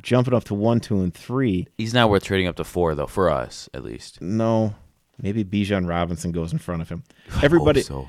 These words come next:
Speaker 1: every Packers fan should be praying for Bijan to go top ten.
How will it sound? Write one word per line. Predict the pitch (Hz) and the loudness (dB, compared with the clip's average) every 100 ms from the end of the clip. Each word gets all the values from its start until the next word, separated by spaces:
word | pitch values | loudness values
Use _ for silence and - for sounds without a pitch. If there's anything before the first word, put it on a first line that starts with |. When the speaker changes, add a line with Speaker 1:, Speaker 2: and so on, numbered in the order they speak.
| - | -8
Speaker 1:
every | 127 123 | -2 0
Packers | 117 110 107 - | 2 0 -2 -2
fan | 101 | -2
should | - | -2
be | 92 | -4
praying | - - 104 101 101 | -4 0 4 4 4
for | - | 0
Bijan | 82 90 82 85 80 | -2 -2 0 0 0
to | |
go | 85 | -4
top | 80 87 78 | -2 -4 -6
ten. | - 85 82 85 | -6 -6 -4 -6